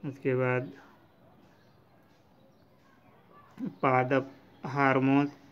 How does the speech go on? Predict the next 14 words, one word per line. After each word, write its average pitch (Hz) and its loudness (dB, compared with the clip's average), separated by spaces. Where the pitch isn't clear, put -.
जो 135 2
फलों 135 2
को 139 2
पकाने 135 0
में 139 2
सहायता 135 0
करता 143 -2
है, 208 -4
इथाइलिन। 135 0
उसके 135 -4
बाद 131 0
स्वतंत्र 139 -2
रूप 143 4
से 139 2